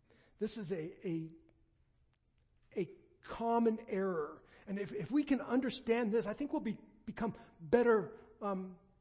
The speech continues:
interpreters of the Bible. Because here's the problem. What Korah has done is he has stated one truth to the exclusion of all others.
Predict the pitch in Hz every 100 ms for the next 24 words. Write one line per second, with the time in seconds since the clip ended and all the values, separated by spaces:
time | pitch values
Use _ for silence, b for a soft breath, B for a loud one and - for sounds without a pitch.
0 | _ _ _ _ _ 226 - - 247 247
1 | 214 185 170 208 156 160 185 202 165 143
2 | - b b - 196 226 - - - -
3 | 285 320 277 - - - - - - 233
4 | 226 196 160 143 b b - 277 277 -
5 | 320 330 285 202 214 156 226 254 226 202
6 | 202 - 214 262 - - 262 226 175 180
7 | 240 285 269 247 247 240 226 202 220 -
8 | - 233 233 180 190 180 190 185 180 165
9 | 143 -